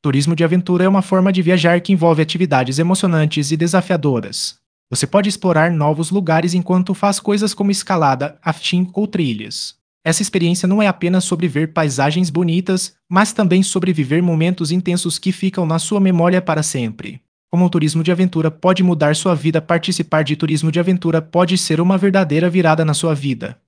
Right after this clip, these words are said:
Ao se desafiar, você pode descobrir novas habilidades e ganhar confiança. Cada aventura é uma chance de se conhecer melhor.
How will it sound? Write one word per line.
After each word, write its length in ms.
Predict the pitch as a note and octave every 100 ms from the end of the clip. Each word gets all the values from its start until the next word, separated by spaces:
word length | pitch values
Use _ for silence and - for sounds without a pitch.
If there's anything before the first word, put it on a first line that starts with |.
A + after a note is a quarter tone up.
| _ _ -
Ao 120 | C#3+
se 120 | F#3+
desafiar, 640 | E3 D#3+ D#3 D3 B2+ A#2+ -
você 220 | D#3 F#3+
pode 220 | G#3 G3
descobrir 520 | G3 A3 - F#3+ E3+
novas 340 | E3+ C#3 D3 E3+
habilidades 640 | D#3+ F#3 D#3+ D3+ D3+ D#3+
e 100 | G3
ganhar 300 | G#3+ F3 D3+
confiança. 760 | E3 D#3 E3 D#3+ A2+ - G2+ - _ _ _
Cada 220 | G#3 G#3+
aventura 380 | F#3 F3+ F#3 F3+
é 40 |
uma 160 | F3+ F#3+
chance 300 | - E3+ D#3
de 120 | D#3
se 120 | D3+
conhecer 400 | D3+ G3 G3+ F3
melhor. 440 | D3 C3 B2+ G#2+